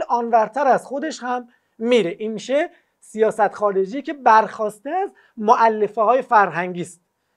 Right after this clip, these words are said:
این ادبیات تئوریزه شده، در واقع تئورایز شده، نظریه پردازی شده در غرب و همه در غرب اینک می‌دونن که در واقع امنیت ملی کشور، رفتار سیاست خارجی کشور متأثر از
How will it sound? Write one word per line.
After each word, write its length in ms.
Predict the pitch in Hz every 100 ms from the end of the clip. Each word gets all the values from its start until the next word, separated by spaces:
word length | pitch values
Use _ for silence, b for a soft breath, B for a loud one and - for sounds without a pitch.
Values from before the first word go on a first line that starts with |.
| _ _
این 200 | 349 415 -
ادبیات 520 | 311 285 269 269 349
تئوریزه 580 | - 233 247 233 214 254
شده، 260 | 240 208 180
در 160 | 190
واقع 200 | 190 190 - _ - 196
تئورایز 540 | 208 214 208 240 220 -
شده، 320 | 165 147 - _ _ _ _ _ _ _ 220
نظریه 640 | 220 220 196 220 196 220
پردازی 640 | 214 214 208 208 208 240
شده 240 | - 202 190
در 160 | 180
غرب 300 | 170 - 165 _ -
و 200 | 180 185 165
همه 220 | 202 240
در 160 | 226
غرب 300 | 190 220 214
اینک 260 | 214 202 208
می‌دونن 400 | 226 240 247 247
که 340 | 240 262 262 262 b b b -
در 180 | 196
واقع 380 | 185 185 185 208 - _ -
امنیت 440 | 214 202 202 185
ملی 420 | 202 196 196 254 294
کشور، 480 | 269 247 262 254
رفتار 320 | 226 185 - 202
سیاست 360 | 202 165 175
خارجی 420 | 185 165 190 302
کشور 340 | - 277 - 320
متأثر 460 | 294 233 170 254
از 120 | 277